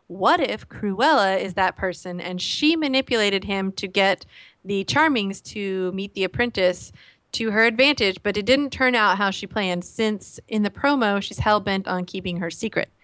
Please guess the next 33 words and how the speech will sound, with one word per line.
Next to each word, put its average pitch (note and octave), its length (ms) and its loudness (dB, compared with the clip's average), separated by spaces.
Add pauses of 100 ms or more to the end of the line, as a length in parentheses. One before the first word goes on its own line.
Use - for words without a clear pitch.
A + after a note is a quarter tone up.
(640)
I'm A#3+ 300 2
probably D4+ 460 0
alone C4+ 320 0
in F#3+ 120 -4
this, F#3 280 -6
but F#3+ 180 -4
I'm F#3 160 0
annoyed A3 420 0
that C4+ 120 4
Emma A3+ 240 0
is G3 200 -2
more G3 220 0
mad G3 220 2
at F#3 80 0
her G3 100 -2
parents F#3 360 -4
for F#3+ 140 -6
lying F#3 320 2
to F#3 180 -4
her F3+ 180 2
than F3 180 -6
the F3 80 -4
fact F3+ 300 0
that F3+ 100 -6
they F3+ 100 -4
stole G3 380 0
a A3 80 -2
child A3 420 2
from G3 200 -10
their G3 140 -8
mother, G3+ 460 -4
<laughs> - 720 -20
from, G#3 260 -8